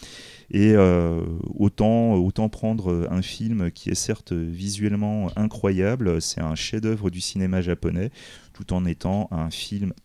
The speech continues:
totalement nihiliste et, euh, et qui vous donnera juste envie de déprimer sur, euh,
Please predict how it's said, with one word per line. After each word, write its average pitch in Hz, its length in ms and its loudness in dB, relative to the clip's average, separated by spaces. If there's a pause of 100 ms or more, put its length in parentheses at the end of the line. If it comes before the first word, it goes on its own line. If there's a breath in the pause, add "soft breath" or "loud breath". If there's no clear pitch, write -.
(120)
totalement 110 680 2
nihiliste 110 1000 0 (640 loud breath)
et, 95 220 2
euh, 87 260 2
et 90 140 -2
qui - 160 -8
vous 90 160 -6
donnera 87 360 -2
juste 90 280 -8
envie 90 140 -6
de 90 100 -14
déprimer 87 640 -2
sur, 78 280 -8
euh, 73 80 -4